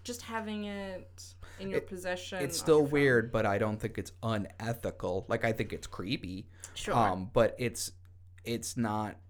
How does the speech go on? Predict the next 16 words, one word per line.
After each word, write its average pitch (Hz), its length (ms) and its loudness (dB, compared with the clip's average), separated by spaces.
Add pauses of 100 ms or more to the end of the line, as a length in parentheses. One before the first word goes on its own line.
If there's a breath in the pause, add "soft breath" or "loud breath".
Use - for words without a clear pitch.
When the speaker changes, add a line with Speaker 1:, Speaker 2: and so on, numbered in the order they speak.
(120)
Speaker 2:
sharing 107 520 2
that 98 200 -4
to - 180 -6
everyone. 95 680 -2
And 113 180 0
then 104 260 0
Speaker 1:
Right. 101 80 -4
Speaker 2:
depending 110 520 0
on 104 160 -2
where 104 180 2
you 98 180 0
are 98 140 4
on 98 60 0
the 95 60 -4
religious 98 520 -2
spectrum, 101 600 -2